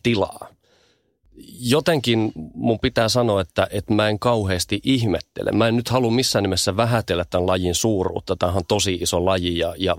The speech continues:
valtavan paljon katsojia ympäri maailman. Mut mikä arvo sillä loppupeleissä tänä päivänä enää on, että sun logo vilkkuu toistuvasti paikassa X,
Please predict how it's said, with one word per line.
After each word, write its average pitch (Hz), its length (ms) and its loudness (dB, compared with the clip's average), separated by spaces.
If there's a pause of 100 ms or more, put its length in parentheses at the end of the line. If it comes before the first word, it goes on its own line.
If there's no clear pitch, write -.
valtavan 92 500 0
paljon 87 260 0
katsojia 85 500 0
ympäri 87 400 0
maailman. 90 560 -2 (680)
Mut 104 180 0 (920)
mikä 135 440 0
arvo 120 380 0
sillä 90 340 0 (280)
loppupeleissä 101 880 0
tänä 101 260 2
päivänä 85 500 0
enää 90 360 0
on, 87 340 0 (480)
että 98 260 -2
sun 95 320 0
logo 92 360 0 (580)
vilkkuu 90 680 -2 (280)
toistuvasti 92 720 -2 (380)
paikassa 92 500 0 (280)
X, - 160 -4